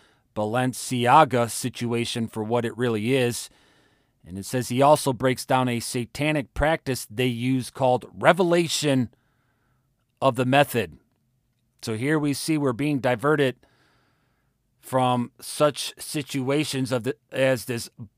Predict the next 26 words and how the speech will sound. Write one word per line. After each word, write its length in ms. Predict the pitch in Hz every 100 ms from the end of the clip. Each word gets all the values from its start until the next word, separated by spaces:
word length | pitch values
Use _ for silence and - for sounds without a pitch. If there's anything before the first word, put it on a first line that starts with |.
| _ _ _ _ _ 117 110
Balias-, 720 | 135 151 147 143 147 139 - -
Bali-, 600 | 117 101 131 151 147 -
Balenciaga, 1400 | 101 143 151 156 156 123 - 143 143 151 139 120 90 _ _ _
however 400 | - 117 127 117
you 180 | 113 110
say 340 | - 117 107
it. 160 | 101 82 _ _ _ _ _ _ _ _ _ _ _ _ _ _ _ -
All 120 | - 107
I 100 | 110
know 180 | 120
is 100 | 117
that 220 | 117 110 -
they 140 | 113
were 120 | 110
in 80 | 110
the 80 | 104
recent 420 | 113 123 113 98
news 380 | 107 127 120 107
for 140 | 104
some 200 | 98 113
sort 300 | - 117 117
of 340 | 107 98 - - _ _ _ _ _ _ _ _ _ _ _ _ _ _ _ _ _ _ _ _ _ _ _ _ _ _
photography 1200 | - - - 131 - - 143 143 120 120 - 127
that 200 | 123 123
they 200 | - 120
had 500 | 113 127 127 123 113